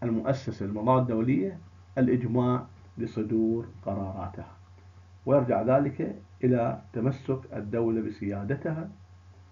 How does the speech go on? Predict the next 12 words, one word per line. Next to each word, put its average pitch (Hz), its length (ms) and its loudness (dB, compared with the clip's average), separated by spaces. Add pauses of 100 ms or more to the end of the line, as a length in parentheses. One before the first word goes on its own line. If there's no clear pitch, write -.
(440)
وأنها 120 640 2 (1040)
ما 113 140 0
تزال 147 680 2
تحتفظ 131 460 -2
بحريتها، 135 920 0 (200)
وأنها 117 540 -2 (120)
لا 120 160 2
تلتزم 117 560 -4 (140)
إلا 139 260 4
برضاها، 131 640 0 (540)
واشتراط 120 460 -2
الإجماع 123 560 2